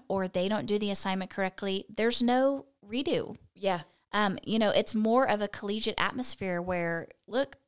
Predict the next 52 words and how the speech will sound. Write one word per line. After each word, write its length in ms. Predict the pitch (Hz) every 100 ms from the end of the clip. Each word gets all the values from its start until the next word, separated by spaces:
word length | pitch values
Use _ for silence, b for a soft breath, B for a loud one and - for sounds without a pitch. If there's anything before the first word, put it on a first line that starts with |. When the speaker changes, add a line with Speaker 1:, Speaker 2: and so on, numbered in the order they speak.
| _
Speaker 1:
you 160 | 202 240
should 180 | - 254
have 100 | 226
known, 380 | 208 254 190
or 80 | 151
you 180 | 160 208
should 200 | - 247
have 100 | 240
read 140 | 226 226
the 60 |
syllabus, 540 | 226 214 220 180 165 180
or 60 |
you 220 | 165 170 220
should 180 | 247 233
have 100 | 226
thought 280 | 196 -
through 200 | - 202
this. 340 | 196 92 190 -
Speaker 2:
Yeah. 180 | 185 175 B B
Speaker 1:
And 120 | 208 220
so 120 | 240
the 80 | 240
stakes 340 | - 233 -
are 80 | 240
higher 340 | - 185 226 233
for 160 | 190
our 140 | 175 175
kids. 500 | 175 156 - - - b b b
The 100 | -
stakes 260 | - 254 262
are 100 | 339
higher 360 | 226 233 294 277
for 420 | - 233 240 233
their 220 | 233 226
friendships 640 | - 220 277 370 196 -
and 80 | 196
for 100 | 208
their 140 | 208 214
relationships. 1000 | 220 202 208 - 262 196 180 - - - -
Speaker 2:
Yes. 240 | 185 180 -
Speaker 1:
Because 420 | 214 226 214 214 -
it's 200 | 233 233
not 160 | 220
just 200 | 254 247
an 120 | 240 -
easy 300 | 226 226 214
fix 320 | 220 220 -
if 140 | 196
you 100 | 214
hurt 200 | 208 196
my 120 | - 185
feelings, 720 | - 190 233 170 - - -